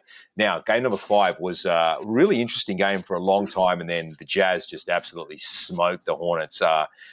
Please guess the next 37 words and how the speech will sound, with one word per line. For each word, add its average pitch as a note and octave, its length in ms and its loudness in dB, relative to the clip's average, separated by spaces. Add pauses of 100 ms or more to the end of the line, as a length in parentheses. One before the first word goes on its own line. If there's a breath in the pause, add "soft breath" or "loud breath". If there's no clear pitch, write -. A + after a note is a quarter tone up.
(120)
from, A#2+ 440 2
uh, F#2+ 300 4
the F2+ 100 -4
se-, G#2 400 0
the G#2+ 80 -14
second A2+ 300 -2
half F#2+ 260 2
onwards, F2 360 -2
but E2+ 100 -10
especially G#2+ 380 -2
in F2 60 -4
the E2+ 80 -6 (160)
fourth G2 300 2
quarter, D#2+ 440 0
it C#2+ 100 -12
was E2 120 -16
just - 240 -14
massive. E2 480 -4 (300 loud breath)
They G#2 140 2
had G#2+ 160 0 (100)
twenty-eight A2 640 0
three-pointers F#2+ 540 -2
in F2 40 -8
the F2 60 -4
game, F2 320 -2
which E2+ 200 -10
is E2 100 -12
the - 80 -14
most F2+ 340 0
in D#2 60 -16
the D#2 100 -6
history F#2 380 -4
of D#2 80 -2
the E2 140 -2
N E2 120 -2
B D#2+ 140 0
A, D#2+ 240 0